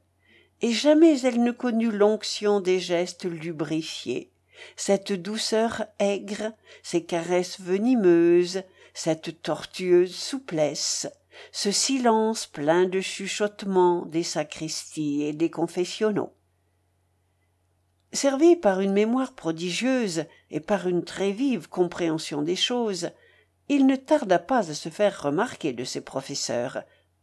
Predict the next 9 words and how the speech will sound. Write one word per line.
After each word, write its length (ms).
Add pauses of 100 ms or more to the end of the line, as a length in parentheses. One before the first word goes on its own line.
(140)
et 100
même 280
à 80
les 240
inquiéter. 640 (1160)
L'audace 560
de 140
ses 340
idées, 320